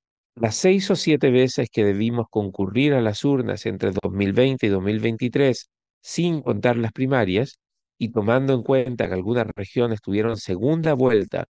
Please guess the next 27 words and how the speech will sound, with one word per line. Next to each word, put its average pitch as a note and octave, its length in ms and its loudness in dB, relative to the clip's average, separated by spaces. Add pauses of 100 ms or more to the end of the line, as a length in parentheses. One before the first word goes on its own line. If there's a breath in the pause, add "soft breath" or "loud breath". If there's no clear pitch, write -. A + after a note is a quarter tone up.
(280)
en G#2+ 140 -2
la G#2 60 2
elección F#2+ 400 -2
a A2 80 0
gobernadores G2+ 640 0
regionales G#2 580 -2
en G2+ 80 -4
dos F2+ 140 -6
mil G#2 180 0
veintiuno, A#2 600 0 (540)
terminaron D#3 600 2
por C#3 240 0
agotar D3+ 760 0
a - 60 -6
la A#2+ 140 -2
población. G2+ 640 -4 (720)
Pero C#3 180 4
la C3+ 100 6
democracia E3+ 840 2
es C3+ 160 -4
un D3+ 140 0
valor C#3 320 2
preciado C#3 720 0
que A#2 160 -4
no D3 200 0
sale B2+ 360 -2
gratis. G2 600 -6